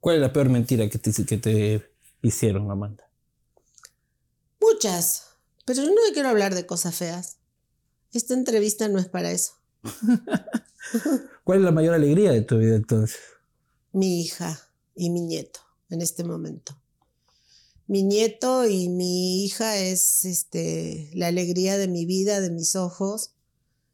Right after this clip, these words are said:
Speaker 2: y el futuro. El futuro, el amor, el
Speaker 1: ¿Y ves
Speaker 2: futuro.
Speaker 1: a tu nieto consagrado en el espectáculo y en la música también?
Speaker 2: Bueno, lo que pasa es que la música le encanta.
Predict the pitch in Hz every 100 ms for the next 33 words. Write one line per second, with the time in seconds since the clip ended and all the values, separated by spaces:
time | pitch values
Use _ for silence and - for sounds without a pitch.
0 | _ _ 175 180 175 170 196 190 185 170
1 | - _ _ _ _ _ _ _ _ _
2 | 175 - 180 175 175 170 160 _ _ _
3 | _ _ _ - 185 180 180 180 170 -
4 | _ _ _ _ _ _ - 131 147 135
5 | 143 143 143 139 147 135 127 117 120 113
6 | 127 123 123 117 113 110 107 104 104 -
7 | 107 - 113 - 117 110 104 104 104 101
8 | 95 95 101 85 101 104 _ _ _ 247
9 | 269 226 208 208 233 233 269 240 208 220
10 | 226 294 233 208 202 226 269 240 202